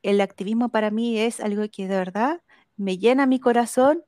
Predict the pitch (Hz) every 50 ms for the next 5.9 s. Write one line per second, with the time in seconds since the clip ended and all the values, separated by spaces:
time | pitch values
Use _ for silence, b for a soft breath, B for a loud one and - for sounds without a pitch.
0 | B B B B B B B B _ - 196 190 190 196 202 208 202 208 226 247
1 | 247 - 247 220 220 214 220 247 254 - - 262 262 262 262 262 262 - 269 254
2 | - - 262 262 277 302 294 - _ _ - 196 190 190 185 185 180 185 190 -
3 | - _ _ _ _ _ _ 202 202 208 214 240 254 - 294 269 262 262 - 277
4 | - - 285 - 269 247 254 240 - - 226 - 202 - - - 262 - 262 -
5 | 254 240 254 247 - 240 - 302 262 214 - - 208 196 190 190 190